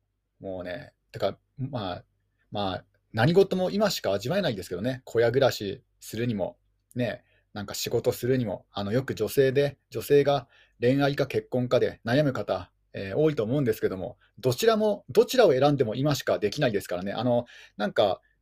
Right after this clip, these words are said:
海外の映画であったんですよね。あの、ちょうど同じような目標に向かっている、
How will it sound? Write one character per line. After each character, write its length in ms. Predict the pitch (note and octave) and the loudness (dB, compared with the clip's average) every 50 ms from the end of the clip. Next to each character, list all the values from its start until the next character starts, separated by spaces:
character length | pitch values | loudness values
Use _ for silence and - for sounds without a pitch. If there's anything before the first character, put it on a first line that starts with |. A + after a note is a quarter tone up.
| _ - | _ 2
海 200 | - A#3 B3+ A3+ | 4 4 6 6
外 160 | G#3 F3 D#3 | 6 4 4
の 120 | B2 A#2+ | 4 2
映 160 | - B2+ A#2+ | 2 2 4
画 80 | A#2 - | 4 4
で 60 | D#3 D#3 | 4 4
あ 40 | |
っ 60 | E3 - | 2 2
た 120 | E3+ C#3+ | 0 0
ん 40 | A#2 | 0
で 80 | G2+ | 0
す 100 | F2+ - | -4 -6
よ 80 | F#2+ F#2 | -6 -6
ね。 220 | G#2 C3 D3+ - _ _ _ _ _ _ _ _ | -4 -4 -4 -6 _ _ _ _ _ _ _ _
あ 100 | - G2+ | -8 -6
の、 540 | G2+ G#2 G2+ G2 G2+ G2+ G2+ G2+ G#2 - - _ _ _ _ - | -4 -4 -2 -2 -2 -4 -4 -6 -8 -10 -14 _ _ _ _ -2
ち 100 | - F3+ | 0 2
ょ 100 | F3+ F3+ | 4 6
う 20 | |
ど 280 | D#3+ E3+ E3+ - - _ _ _ - | 6 6 6 6 2 _ _ _ -2
同 200 | D3 D3 D#3 D#3 | 2 4 4 4
じ 140 | - D3+ E3+ | 4 2 0
よ 100 | D#3+ C#3 | 2 2
う 20 | |
な 140 | G#2+ F#2 - A2 | 0 -2 -4 -4
目 160 | A2+ A2 - | -4 -4 0
標 220 | - C3 B2 B2 | 2 4 4 4
に 60 | B2 | 4
向 120 | A#2+ A#2+ A#2 | 2 2 2
か 100 | A#2+ A#2 | 2 2
っ 100 | - - | 2 0
て 100 | - B2 | -2 -2
い 60 | A2+ | 2
る、 280 | A2+ A2+ A2 - - | 2 2 2 0 -2